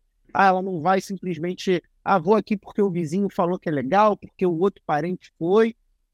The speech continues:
Dificuldades a gente tem em todo lugar, né? E eu acho que você realmente se apresentando aqui como alguém que a-, auxilia nesse projeto de vida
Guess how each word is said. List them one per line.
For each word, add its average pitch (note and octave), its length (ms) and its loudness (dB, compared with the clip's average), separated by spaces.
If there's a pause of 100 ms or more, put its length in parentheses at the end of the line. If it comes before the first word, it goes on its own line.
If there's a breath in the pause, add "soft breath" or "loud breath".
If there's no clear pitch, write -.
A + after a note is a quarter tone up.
(120)
Dificuldades G3 640 0
a A3+ 80 2
gente G#3+ 280 -4
tem A#3 240 -2
em A3 40 0
todo G#3+ 260 0
lugar, F#3+ 460 2
né? E3 200 -2
E E3+ 40 -2
eu F3 100 -2
acho G3 260 -4
que A3+ 240 -2 (280)
você G3+ 400 0
realmente B3+ 560 -2
se - 120 -4
apresentando B3 880 0
aqui F#3+ 440 -2 (320)
como G#3 280 0
alguém G3 360 0
que - 160 -4
a-, G3+ 280 0
auxilia G#3+ 960 0
nesse A3+ 360 -2
projeto G#3 640 0
de F#3 160 -6
vida D3 480 -4